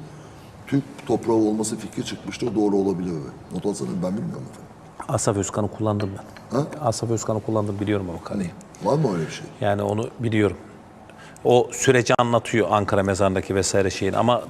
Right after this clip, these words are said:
Speaker 2: daha önce o müzakere sırası yok. Müzakereler, müzakereler yok elimizde. Yani o Asaf Özkan mesela bir Cumhuriyet tarihçisi. E, ilk defa Cumhuriyet Arşivine girerek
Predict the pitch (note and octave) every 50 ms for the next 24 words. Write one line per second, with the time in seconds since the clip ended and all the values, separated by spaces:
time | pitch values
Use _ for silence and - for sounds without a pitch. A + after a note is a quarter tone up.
0 | - - A2+ A2+ B2 A#2+ A2+ A#2 A2 G#2 G2+ G2 - A2+ G#2+ G2 - A#2 A2 A2
1 | - - G2+ G2 - - A#2 G#2+ - - - - - - - - A#2 F2 - -
2 | - - - - A#2+ A2 G#2 - A2 G#2 G2 - - G2+ G#2 G#2 G#2+ A2 A2 -
3 | - - A2+ A2 - G#2+ G2+ - G2+ G2+ G2 G2+ G2 F#2+ F#2 - G2 F2+ - -
4 | F#2+ - - - - - - - - - - - - A2+ A2 G#2+ A2 B2+ C3 C3+
5 | C3 B2 - D#3 C#3 D3 C#3 B2+ - C#3+ B2+ A#2 A2 - D3 E3 D3 B2+ B2+ B2
6 | B2+ C3+ C3+ - - G#2 - - - - - - - - - - - - - -
7 | - - - - A#2 - - F3+ D#3+ - - A#2 G#2 - A#2 A2 - A#2 A#2+ B2+
8 | B2+ C3 A#2+ G#2+ - - G#2+ G#2+ G2 F#2+ G#2 G#2 A2 C#3 F#3+